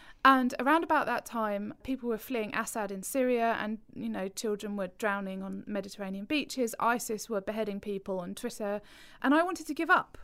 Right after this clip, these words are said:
I genuinely almost gave up writing. I'd had a place at law school three or four years ago, and I'd thought, "Well, I can do something more useful with my life than write fiction." It felt like fiddling while Rome burned. And then I thought,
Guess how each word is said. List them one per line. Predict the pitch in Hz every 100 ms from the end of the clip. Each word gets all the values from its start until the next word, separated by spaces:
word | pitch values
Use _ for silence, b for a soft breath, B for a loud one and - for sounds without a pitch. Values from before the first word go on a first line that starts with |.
| - - - - -
I | 262
genuinely | 247 294 269 254 233 240
almost | 226 226 -
gave | 226 214
up | -
writing. | 202 196 208
I'd | 202
had | 247
a | 233
place | 233 220
at | -
law | 226 220
school | 208 - 202 196 202 -
three | 226
or | 196
four | 208 202
years | 285 285
ago, | 269 269 240 -
and | 214 208
I'd | 202 196
thought, | 220 190
"Well, | 208
I | 208
can | 208 220
do | 220
something | - - 196
more | 190
useful | 240 381 381 285
with | 240 226
my | 202
life | 190 190 - - b b b -
than | 196
write | 190 -
fiction." | 403 415 - 240
It | 233
felt | - 240 -
like | 214
fiddling | - 254 226 214
while | 208 208
Rome | 214 214
burned. | 226 233 180 - 220 - B B B -
And | 262
then | 359 427
I | 415
thought, | 349 320 277 -